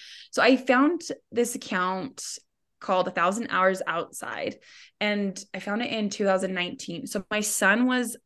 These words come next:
a little bit over a year. And the whole point of this challenge is to spend a thousand hour, a thousand hours outside over the course of the year. And I mean, it can be one hour a day in, like, the colder months or something. And then, you know, more months,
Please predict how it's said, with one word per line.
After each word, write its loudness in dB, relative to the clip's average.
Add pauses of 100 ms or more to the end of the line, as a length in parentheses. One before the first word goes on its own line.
(100)
a 4
little 2
bit -2
over 2
a 0
year. -2 (1040)
And 2
the 2
whole 6
point -2
of 0
this -2
challenge 2
is 0
to -8
spend 0
a -4
thousand -2
hour, 2
a -12
thousand 0
hours -2
outside 0
over -2
the -2
course -6
of -10
the -4
year. -6
And 0 (340)
I -2
mean, -2
it 0
can 0
be -4 (560)
one 2
hour 2
a 0
day 2
in, -4
like, -6
the -4
colder 4
months 6
or 0
something. 0
And -2
then, -6
you 0
know, -2
more 0
months, 0